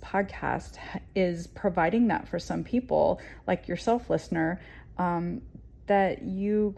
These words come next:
feel like you can be open here, and you can, and we all, we all get it, you know? It's like, it's just so cool. And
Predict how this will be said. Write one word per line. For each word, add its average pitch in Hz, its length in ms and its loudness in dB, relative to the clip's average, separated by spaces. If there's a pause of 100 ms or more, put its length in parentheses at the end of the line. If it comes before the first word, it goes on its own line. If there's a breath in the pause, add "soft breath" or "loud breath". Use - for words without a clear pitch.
(100)
feel 226 160 4
like 233 200 2
you 240 100 2
can 247 180 4
be 254 140 4
open 269 240 4
here, 247 180 6
and 214 140 4
you 240 100 4
can, 277 520 2
and - 400 0
we 214 140 2
all, 240 300 4 (200)
we 220 140 2
all 214 140 2
get 208 260 2
it, 160 260 0
you 185 160 -2
know? 185 320 0
It's - 320 -6
like, 190 260 0
it's - 220 -4
just 196 200 -6
so 185 240 0
cool. 156 420 -2
And 202 200 2